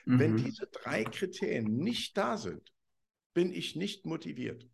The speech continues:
Speaker 1: Deshalb funktioniert so Führung von, von Menschen so selten, ne? Weil wenn die Führungskraft eine Idee hat, aber ich halte es gar nicht für sinnvoll, dann bin ich gar nicht motiviert. Er hält es vielleicht für sinnvoll, <laughs> aber, aber ich nicht.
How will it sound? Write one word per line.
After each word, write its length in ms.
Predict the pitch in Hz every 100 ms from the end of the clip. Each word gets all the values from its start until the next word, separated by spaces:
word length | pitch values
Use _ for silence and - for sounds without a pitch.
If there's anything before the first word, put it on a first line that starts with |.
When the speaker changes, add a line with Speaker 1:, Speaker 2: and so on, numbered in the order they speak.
| _ _ _ _ _ _ - - - -
Speaker 1:
Deshalb 320 | 143 165 160
funktioniert 580 | - 170 - 143 180 214
so 140 | 147
Führung 540 | 110 202 220 190 135 120
von, 280 | 131 123
von 180 | 117 131
Menschen 400 | 127 202 226 175
so 140 | 113 107
selten, 400 | 101 92 - 90
ne? 240 | 143 185
Weil 180 | 139 135
wenn 140 | 139
die 80 | 131
Führungskraft 540 | 127 190 180 175 160
eine 80 | 143
Idee 320 | 117 143 220
hat, 180 | 143 113
aber 240 | 107 120 -
ich 220 | 175 143
halte 200 | 156 151
es 120 | 127
gar 160 | 123 135
nicht 120 | 131
für 120 | 131
sinnvoll, 520 | 139 226 117 90 82 -
dann 160 | 101
bin 100 | 117
ich 100 | 120
gar 140 | 113 123
nicht 140 | 120
motiviert. 520 | 123 120 127 135 - _ _ _ _ _ _
Er 180 | 156 170
hält 260 | 175 165 226
es 160 | 220 -
vielleicht 260 | 113 101
für 100 | 135
sinnvoll, 400 | 107 117 117 107 -
<laughs> 0 |
aber, 360 | - 147 - - - - -
aber 240 | 131 127
ich 200 | 185 -
nicht. 280 | 107 87